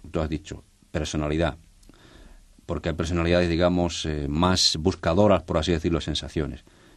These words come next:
Luego también factores protectores como el ambiente familiar, en general el social, etcétera, etcétera.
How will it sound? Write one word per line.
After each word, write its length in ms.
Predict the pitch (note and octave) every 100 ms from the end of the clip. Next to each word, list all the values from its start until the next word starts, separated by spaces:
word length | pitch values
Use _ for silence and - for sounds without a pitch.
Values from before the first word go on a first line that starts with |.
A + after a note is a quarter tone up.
| _
Luego 240 | - D#2 F2
también 280 | F2 F#2+ G2
factores 340 | E2 - E2
protectores 600 | F2+ F2 E2+ F#2 F#2+ F#2+
como 260 | - D2+ D2
el 80 | C#2+
ambiente 460 | C#2 F2 F2 D#2
familiar, 680 | - D2+ D2 E2+ G2 G2 G2
en 100 | E2+
general 420 | - D2+ D2 D#2+
el 100 | D#2+
social, 480 | D2+ D2+ - F2 E2+
etcétera, 340 | E2 - - D#2
etcétera. 260 | - -